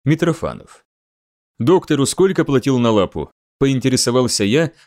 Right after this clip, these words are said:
предвкушая, как раскручу парня на признание в грабежах или разбоях. "Нисколько", хмуро отозвался Голик,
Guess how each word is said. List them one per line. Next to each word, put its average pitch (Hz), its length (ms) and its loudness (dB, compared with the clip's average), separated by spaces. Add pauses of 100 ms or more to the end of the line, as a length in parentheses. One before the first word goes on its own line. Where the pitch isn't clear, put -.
предвкушая, 151 760 0
как 151 180 -2
раскручу 156 560 0
парня 175 340 0
на 160 100 0
признание 143 600 0
в 117 60 -4
грабежах 107 680 -2
или 156 160 0
разбоях. 82 720 -4 (680)
"Нисколько", 147 840 -2 (300)
хмуро 170 400 2
отозвался 127 560 0
Голик, 156 400 0